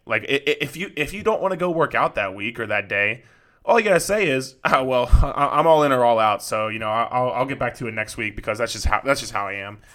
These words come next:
And that is the easiest fucking cop-out in the world for you to just not work out.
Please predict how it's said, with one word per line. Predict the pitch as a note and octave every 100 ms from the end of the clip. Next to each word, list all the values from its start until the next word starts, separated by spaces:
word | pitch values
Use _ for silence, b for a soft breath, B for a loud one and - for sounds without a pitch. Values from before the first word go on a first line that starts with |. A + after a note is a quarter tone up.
| b b b b _ _ _ -
And | C#3+ D3+
that | F#3+
is | D#3+
the | D#3 C#3
easiest | D#3+ D#3 E3 -
fucking | D#3+ D3 B2+
cop-out | - D3 C#3+ C3+
in | B2
the | A#2
world | G#2+ B2+ C#3+ B2
for | A#2
you | A#2 A2+
to | A2+
just | A#2 A#2+ -
not | A2 A#2 A#2
work | G#2+ G2
out. | G#2 A#2+ D2+